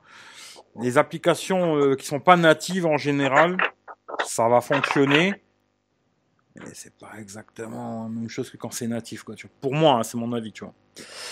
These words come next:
Euh, les mettre des batteries au rabais pour contenir le bruit.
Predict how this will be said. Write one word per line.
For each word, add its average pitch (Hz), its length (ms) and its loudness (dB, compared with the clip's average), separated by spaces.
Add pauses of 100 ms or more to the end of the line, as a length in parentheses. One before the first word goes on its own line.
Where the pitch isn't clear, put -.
(880)
Euh, 101 560 -14 (800)
les 131 200 0
mettre 156 520 -2
des 131 160 0
batteries 147 640 -2
au 135 120 2
rabais 160 840 2
pour - 120 -6
contenir 156 360 -4
le 139 120 0
bruit. 160 540 -2